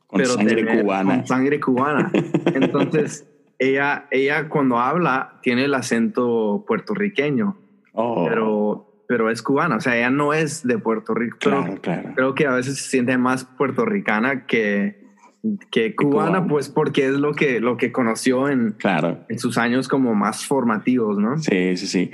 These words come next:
Speaker 1: Sí, pero como quiera, en casa, o sea, si en casa todo es Cuba, Cuba, Cuba, o sea,
Speaker 2: Sí, sí.
Speaker 1: I mean,
Speaker 2: Ya, ya.
Speaker 1: está en tu
Speaker 2: Ya,
Speaker 1: sangre.
Speaker 2: se, se, ya, se siente, se siente igual, más o menos, ¿no? <laughs>
Speaker 1: ¿Y tú? ¿Cuál, cuál es tu background? O sea, ¿de dónde es tu
Speaker 2: So,
Speaker 1: familia?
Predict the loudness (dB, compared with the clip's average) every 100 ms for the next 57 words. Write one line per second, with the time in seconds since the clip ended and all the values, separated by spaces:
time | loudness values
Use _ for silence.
0 | -4 0 2 2 0 0 2 0 0 0
1 | 0 2 0 0 2 2 2 2 2 0
2 | 0 2 2 2 0 0 2 4 2 2
3 | 2 2 2 2 2 0 0 0 0 -2
4 | 0 2 2 -2 -8 -10 -4 -2 -2 -4
5 | -4 0 0 2 0 2 0 -2 -2 0
6 | 0 2 2 2 0 -2 0 0 2 0
7 | 0 -2 0 2 2 2 2 2 2 2
8 | 0 0 -2 0 -2 -2 -2 -2 -2 -8
9 | -16 _ -20 -20 -20 -8 0 2 2 2
10 | 0 2 2 2 2 2 2 2 2 2
11 | 2 2 2 2 4 2 2 4 4 4
12 | 0 -2